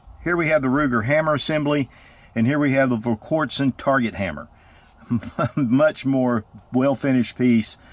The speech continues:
We have the trigger plunger, and then we have the trigger bushing. Uh, this is where you decide if you're going with twenty-two forty-five or with the standard Mark four. And of course, we're going with twenty-two forty-five.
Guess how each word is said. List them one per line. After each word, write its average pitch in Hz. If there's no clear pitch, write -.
We 143
have 135
the 135
trigger 131
plunger, 147
and 123
then 123
we 127
have 120
the 107
trigger 117
bushing. 127
Uh, 110
this 143
is 160
where 156
you 131
decide 127
if 110
you're 117
going 123
with 110
twenty-two 139
forty-five 131
or 127
with 117
the 107
standard 117
Mark 101
four. 92
And 107
of 101
course, 113
we're 120
going 107
with 98
twenty-two 98
forty-five. 90